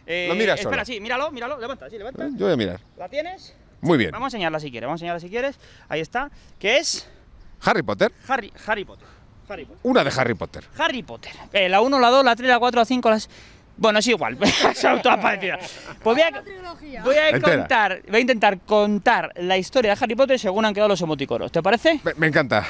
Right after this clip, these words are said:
Speaker 1: Vamos para allá.
Speaker 2: A ver.
Speaker 1: Eh, <laughs> estoy pro-, igual no sale, familia, ¿eh? Vamos a intentarlo. Mira, esta es la historia de tres amigos, ¿eh? Que se pegan un viaje. <laughs>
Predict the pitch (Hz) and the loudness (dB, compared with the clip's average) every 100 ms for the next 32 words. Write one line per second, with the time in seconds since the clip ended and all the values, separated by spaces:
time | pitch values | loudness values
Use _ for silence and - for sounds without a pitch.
0 | - 196 190 113 - - 156 147 - - | -6 -6 -6 -8 -10 0 4 4 2 -8
1 | - 277 - - - 269 269 285 285 240 | -10 -6 -4 -6 -2 0 2 2 2 2
2 | 226 269 320 311 294 214 208 190 226 262 | 2 4 4 2 2 2 2 2 2 2
3 | 202 220 262 247 254 226 160 151 135 127 | 2 4 4 4 2 0 0 0 -2 -4
4 | - - - 233 180 - - - - - | -12 -16 0 2 2 -2 -12 -20 -8 0
5 | 277 - 269 214 170 - 220 220 262 339 | 2 2 2 4 0 2 4 6 4 2
6 | - - - - - - - - - - | -6 -16 -14 -12 -14 -18 -20 -20 -20 -20
7 | - - - - 156 190 175 247 240 185 | -20 -20 -20 -14 0 2 2 2 2 0
8 | 135 101 76 - - - - - 135 180 | 0 -4 -6 -8 -12 -18 -20 -4 0 2
9 | 330 311 _ - - - - - - - | 2 -2 _ -20 -20 -20 -20 -20 -20 -20
10 | - 175 170 180 247 254 196 135 127 - | -4 0 2 2 4 4 2 0 0 0
11 | 101 - - - - - - - - - | -8 -12 -18 -20 -20 -20 -20 -20 -20 -20
12 | - - - - - - - 175 196 - | -20 -20 -20 -20 -20 -20 -6 -6 -4 -4
13 | - | -4